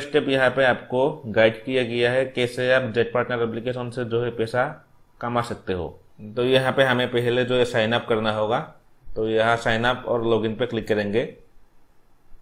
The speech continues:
इसके बाद यहाँ पे अपना जो है phone number enter करेंगे।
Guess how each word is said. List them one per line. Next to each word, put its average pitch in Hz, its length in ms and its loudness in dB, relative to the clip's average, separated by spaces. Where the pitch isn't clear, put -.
इसके 123 220 -6
बाद 120 180 2
यहाँ 120 200 0
पे 127 140 2
अपना 120 300 0
जो 120 160 2
है 120 60 2
phone 110 260 -4
number 117 280 -2
enter 113 260 -2
करेंगे। 107 420 -4